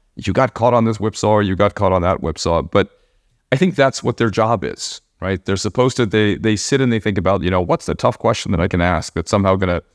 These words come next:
shed light on it, and I'm gonna get these guys in there, you know, push them back on their heels, and they're gonna figure it out." Uh, have at it, guys.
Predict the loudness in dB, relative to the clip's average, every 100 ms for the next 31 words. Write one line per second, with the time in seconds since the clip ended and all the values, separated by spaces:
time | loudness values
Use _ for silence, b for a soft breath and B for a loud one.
0 | _ _ -6 2 2 4 2 2 2 0
1 | 0 -2 0 -2 0 0 0 0 2 2
2 | 2 0 0 -2 -2 -4 -2 -2 0 2
3 | 2 2 0 0 2 2 2 0 -2 -2
4 | -2 -2 0 0 0 -4 _ _ _ _
5 | _ _ -8 -8 -6 -4 0 2 2 2
6 | 0 -2 -2 -4